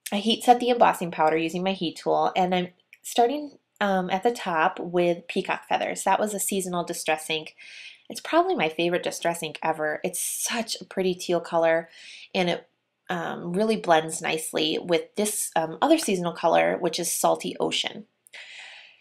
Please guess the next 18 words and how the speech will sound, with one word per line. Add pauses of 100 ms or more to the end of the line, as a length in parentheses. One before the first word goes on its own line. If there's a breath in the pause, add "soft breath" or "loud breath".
(240 loud breath)
S-,
these
two
are
probably
my
favorite
combination
of
distress
ink
colors
at
the
moment.
They're
really
pretty